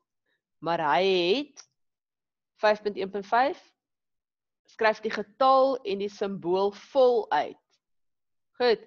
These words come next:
so hoe gaan ons daai skryf? Hy het wat vir wetenskap? Skryf daai vir my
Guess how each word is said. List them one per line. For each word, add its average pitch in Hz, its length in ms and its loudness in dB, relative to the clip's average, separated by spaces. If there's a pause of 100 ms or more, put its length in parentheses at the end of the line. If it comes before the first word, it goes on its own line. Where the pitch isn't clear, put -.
(100)
so - 180 -6
hoe 180 100 -2
gaan 220 200 -2
ons 220 180 -4
daai 180 180 2
skryf? 143 380 -6
Hy 165 200 0
het 196 360 0
wat 202 280 2
vir 208 140 -12
wetenskap? 170 720 -10 (2250)
Skryf 208 400 0
daai 170 180 0
vir 196 160 -12
my 185 120 -4